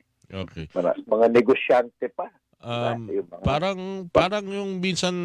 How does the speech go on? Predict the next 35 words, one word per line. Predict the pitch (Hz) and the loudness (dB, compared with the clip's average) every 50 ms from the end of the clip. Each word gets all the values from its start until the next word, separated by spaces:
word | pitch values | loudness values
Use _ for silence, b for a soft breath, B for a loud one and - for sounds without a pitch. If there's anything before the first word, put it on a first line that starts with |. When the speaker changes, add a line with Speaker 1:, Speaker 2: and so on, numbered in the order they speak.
| 170 | -2
Speaker 1:
na, | 165 165 165 160 156 151 | 0 2 2 2 2 2
y-, | 147 156 165 117 | 2 2 0 0
yung | 147 151 156 151 | 0 -2 0 0
pinatutungkol | 147 151 147 139 151 156 131 143 131 135 135 | 0 0 0 0 0 -2 -2 -2 -2 -2 0
ni | 131 127 | 2 2
Attorney | 123 - 131 123 117 117 | 2 2 0 0 0 0
Cayosa, | 107 - 107 107 101 92 - 92 92 | -2 0 0 0 0 0 0 -4 -4
parang | - 110 120 120 127 139 | -2 0 0 2 2 0
naging | 131 131 131 127 131 113 | 0 -2 -2 -2 -4 -2
tema | - 120 117 117 117 123 | 0 0 0 2 0 0
ng | 127 123 123 120 117 113 113 107 | 0 0 0 0 -2 -2 -4 -4
umpukan | - 110 120 117 104 120 120 117 98 110 113 | -2 0 -2 2 2 2 2 2 2 0 0
nung | 110 113 113 110 110 | 0 -2 -4 -4 -4
nakarang | 107 104 90 107 110 107 104 104 | -4 -2 0 0 0 0 -2 -2
linggo | 101 95 90 101 104 | -4 -2 -2 -2 -2
na, | 101 95 92 90 87 82 76 - _ - - - | 0 -2 -2 -2 -4 -6 -8 -12 _ -20 -18 -14
ah, | - 98 101 95 95 98 95 | -12 -10 -10 -10 -10 -12 -10
na, | 101 110 | -8 -6
na, | 107 110 110 110 | -2 0 0 0
na, | 101 101 107 107 107 | 0 0 2 2 2
napakinggan | 101 92 104 107 107 101 90 107 104 95 104 104 92 95 92 85 | 0 0 0 0 0 0 0 -4 -4 -4 -4 -4 -2 -4 -4 -4
ko | - 87 | -4 -6
rin. | 82 82 78 82 92 b b b b b b b b b _ | -6 -6 -8 -10 -14 b b b b b b b b b _
Ah, | - 101 104 104 101 101 101 101 101 101 98 101 98 90 98 117 - | -2 0 2 2 2 2 2 2 2 0 0 -2 -4 -4 -8 -10 -4
ando | - 120 139 170 202 | -2 -2 0 0 0
dun | 196 220 196 | 0 0 -2
pa | - 160 151 | 0 -2 0
rin | 175 185 165 | 0 0 0
yung | 147 147 143 135 127 | 0 -2 -2 -2 -2
Sun | - - 156 156 147 | -2 -2 -2 -2 0
Tzu | 135 - - 151 151 143 139 131 117 | -2 -2 0 0 0 0 0 -2 -4
principle, | 107 123 131 131 104 - 113 90 113 110 98 | -2 -2 -2 -2 -2 -4 -6 -4 -2 -4 -2
Sun | - - 120 131 165 196 196 | 0 0 2 2 0 0 0
Tzu | 160 - 151 107 71 - _ _ _ | 0 0 0 0 -2 -6 _ _ _
principle, | _ 101 110 107 90 107 107 98 110 98 90 90 | _ -4 -4 -4 -4 -6 -8 -6 -6 -6 -6 -6